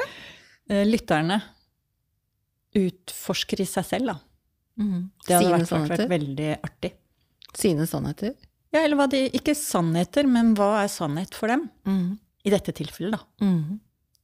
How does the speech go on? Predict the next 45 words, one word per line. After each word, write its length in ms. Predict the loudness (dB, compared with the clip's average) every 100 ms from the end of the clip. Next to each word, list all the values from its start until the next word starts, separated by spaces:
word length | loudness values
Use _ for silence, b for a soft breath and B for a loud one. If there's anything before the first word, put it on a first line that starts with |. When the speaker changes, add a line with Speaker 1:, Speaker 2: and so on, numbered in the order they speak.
| _ _ _ _
Speaker 1:
For 80 | -2
det, 100 | 0 2
vi 120 | 0
serverer 440 | 2 0 0 0
ingen 240 | 2 2 0
sannheter 540 | -2 -2 -2 -2 0
her 180 | 0 0
i 80 | 0
dag. 240 | -2 -4 _ _ _ _ _ _ 2
Speaker 2:
Eller 400 | 2 4 0 -2 _
Speaker 1:
Vi 120 | -2 0
drøfter 380 | 0 0 -2 -2
bare 260 | 0 0
begrepet 460 | 0 -2 -4 -4 -6
sannhet. 440 | -2 -2 -4 -8
Speaker 2:
Ikke 120 | -16 -12
sant? 180 | -12 -6
Eller 280 | -2 0 0
ellers. 500 | -2 -4 -4 -6 -10 _ -4
Det 80 | -2
er 60 | 0
jo 120 | 2
Speaker 1:
Eller 220 | 2 2
ellers. 340 | -2 -6 -14 -18 b b b _
Speaker 2:
det 100 | 0
er 220 | 2 2 2
jo 60 | 0
bare 300 | 0 0 0
våre 680 | 0 0 -2 -4 -2 -4 -6
Speaker 1:
Det 60 | -8
er 40 | -4
bare 160 | -2
begreper. 540 | -2 -2 -2 -4 -8 -8 -4
Speaker 2:
Mhm. 320 | -2 -2 -4 _ _ _ _ 0
Som 180 | 2 2
vi 60 |
småsnakker 600 | 2 0 -2 -6 -12 -8
om. 160 | -8 -10 _ _ _ _ _ _ _ _ _ 2
Speaker 1:
Og 200 | 4 6
igjen 340 | 4 2 0
tilbake 420 | -2 0 0 -2 -6
til 120 | -4
det 160 | -2 -2
at, 300 | -2 -2 0
eh, 220 | 0